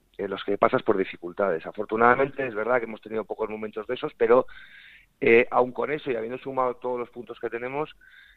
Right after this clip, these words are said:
hemos tenido partidos de extrema dificultad en situaciones de inferioridad, recuerdo a veces hasta de dos jugadores,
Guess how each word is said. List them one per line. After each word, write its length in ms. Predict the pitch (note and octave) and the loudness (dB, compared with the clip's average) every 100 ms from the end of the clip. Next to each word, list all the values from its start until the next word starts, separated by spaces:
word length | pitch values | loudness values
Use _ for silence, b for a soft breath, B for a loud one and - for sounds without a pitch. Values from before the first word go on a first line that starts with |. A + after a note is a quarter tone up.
| b | b
hemos 240 | G2+ A#2+ | -4 -2
tenido 320 | C3 B2+ B2 A#2 | 0 0 0 0
partidos 460 | A#2 - B2 B2+ | -2 -2 -2 -2
de 80 | A2 | -2
extrema 280 | - A#2 B2 | -4 -4 -2
dificultad 800 | A#2 A2+ A#2 A2 A#2+ B2 B2+ A2+ | -4 -6 -8 0 2 4 2 0
en 640 | G#2+ G2+ G2+ G2 G2 G2 | -2 -6 -12 -16 -16 -16
situaciones 400 | - G2+ G2 A#2 | -12 -10 -2 -2
de 60 | B2+ | -2
inferioridad, 540 | B2 A2+ G#2 G#2+ A2+ | 0 0 2 2 0
recuerdo 420 | A2 - A2+ A#2 A#2 | -2 -4 -2 2 2
a 120 | A2 | 0
veces 220 | A2+ B2 | -4 -10
hasta 240 | A2 - F#2+ | -10 -4 -2
de 60 | |
dos 160 | G2 A#2 | -2 -4
jugadores, 540 | A#2+ G#2 G2 B2 F#2 | 0 0 2 0 -2